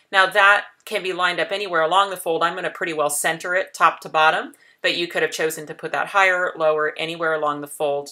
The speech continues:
Just use the nubs to line it up. I like to use a temporary removable tape to hold the die in place while I'm die cutting.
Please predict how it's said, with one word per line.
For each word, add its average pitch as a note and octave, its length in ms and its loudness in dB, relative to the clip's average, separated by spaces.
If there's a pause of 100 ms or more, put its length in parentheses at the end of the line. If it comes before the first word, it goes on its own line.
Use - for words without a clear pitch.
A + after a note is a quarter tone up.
Just F3 300 -4
use E3+ 240 -8
the F#3 100 -8
nubs D3 460 -2
to E3 120 -18
line C#3+ 240 -6
it C#3+ 100 -4
up. - 280 0 (720)
I G3 100 -2
like F#3 200 2
to F#3 100 -12
use F3 240 -6
a D3+ 60 -4
temporary A3+ 440 2
removable F3 560 -6
tape G3 340 -6
to D3+ 100 -6
hold G#3 280 -2
the G3 60 -8
die F3 200 0
in F3 140 -10
place F#3+ 380 -2
while F3 180 2
I'm D#3+ 140 -4
die D#3 180 2
cutting. G3+ 400 -6